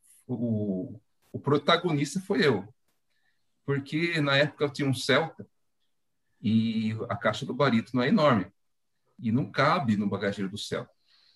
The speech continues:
E eu emprestei, o Michael emprestou de alguém, parece, uma capa, né? Pra, pra eu pôr o barítono dentro da capa e colocar, caber no, no porta-mala do Celta.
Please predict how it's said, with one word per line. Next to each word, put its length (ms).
E 140
eu 100
emprestei, 760
o 60
Michael 340
emprestou 380
de 80
alguém, 300
parece, 420
uma 160
capa, 460
né? 160
Pra, 360
pra 100
eu 80
pôr 220
o 60
barítono 440
dentro 160
da 100
capa 340
e 80
colocar, 720
caber 400
no, 220
no 120
porta-mala 520
do 80
Celta. 360